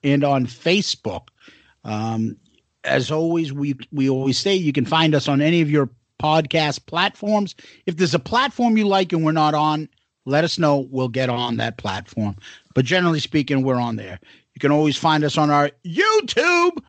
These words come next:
YouTube. channel. You can subscribe there. Uh, the email for us again, and that's where we get a lot of our questions, uh, and they're usually fantastic. So shout it out loudcast at gmail dot com,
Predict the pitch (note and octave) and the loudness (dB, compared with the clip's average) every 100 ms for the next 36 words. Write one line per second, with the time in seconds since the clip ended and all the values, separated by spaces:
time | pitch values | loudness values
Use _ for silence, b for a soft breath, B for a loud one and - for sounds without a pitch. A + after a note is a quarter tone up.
0 | - G#3 E4+ F#4 B3 A3+ F4 - - - | -4 0 0 2 2 2 0 -2 -8 -10
1 | _ _ - F#3 F#3+ G3 G#3 D#3 C3 B2+ | _ _ 0 2 2 0 -2 -8 -6 -8
2 | - B2 - D#3 D#3 D3+ B2+ C3 D#3 G3+ | -10 -12 -4 2 2 2 0 0 2 2
3 | C4+ C#4 b b b b A#2+ A#2+ A#2+ C#3+ | 0 -4 b b b b -2 -2 -2 -2
4 | D#3 F3 F3 F#3 F3+ - F#3+ F#3 G3+ - | 0 2 2 2 2 0 2 4 2 -2
5 | D3+ C#3 F#3 G3 D#3 F#3+ C4 F4 C#4+ B3+ | -8 -4 -2 -2 -2 -2 -2 -4 0 2
6 | G#3 E3 D3 D3 D#3+ D3 D3 C3 - D#3 | 2 2 2 4 2 2 2 0 -2 0
7 | D#3 - G3 F#3+ F#3+ - B B B B | 0 -2 -4 -2 -2 -8 B B B B
8 | - A#2 A2+ B2+ D#3 D#3+ F3 F#3 C3 E3+ | -4 -2 0 0 0 2 2 2 2 2
9 | D3 C3 E3 C#3 B2 C#3 C3 - - B2+ | 0 0 -2 -2 -4 -6 -6 -8 -6 -6
10 | A#2 B2+ - D3+ D3 D3 C#3 A#2+ D3 F#3+ | -8 -12 -4 2 2 4 2 2 2 4
11 | G3+ - G3+ F#3 - B B B _ B2 | 2 2 0 0 -4 B B B _ -4
12 | B2 A#2 A#2+ D#3+ D#3 D3+ C#3+ C#3 C3+ - | -4 -4 0 2 4 2 2 0 -2 0
13 | A3 A3+ | 2 2